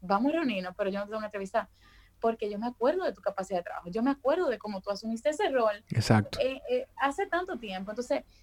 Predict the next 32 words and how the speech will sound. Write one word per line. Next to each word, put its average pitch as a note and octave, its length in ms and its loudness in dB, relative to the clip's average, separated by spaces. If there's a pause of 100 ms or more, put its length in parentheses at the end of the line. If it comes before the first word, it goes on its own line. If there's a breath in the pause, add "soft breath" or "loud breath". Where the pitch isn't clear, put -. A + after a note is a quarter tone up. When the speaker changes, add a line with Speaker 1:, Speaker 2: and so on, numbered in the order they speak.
Speaker 1:
yo B3+ 120 0
digo D#4+ 220 -2
que - 260 0 (120)
tú C#4 120 -2
trabajas C#4+ 340 -4
para A#3 200 0
una B3+ 180 0
sola C#4 180 -2
persona B3+ 340 -8
y A3+ 40 -6
una A3 100 -8
sola A3 180 -6
empresa. - 440 -8
Y G3+ 140 0
es A3 140 -6
tu G3 140 -2
nombre C4 460 4
y F#3+ 80 -2
tu - 100 -2
apellido. - 180 -6
Speaker 2:
Exactamente. G2 760 6
Tú, C3 240 10
tú, C#3 360 10
y B2+ 60 8
tú - 120 8
Speaker 1:
Es - 20 12
Speaker 2:
mencionas, D3 380 10
Speaker 1:
horrible. - 180 -18 (320 soft breath)
Speaker 2:
tú C3+ 100 10
mencionas D#3+ 360 12
ese D#3 180 12
ejemplo A2 460 10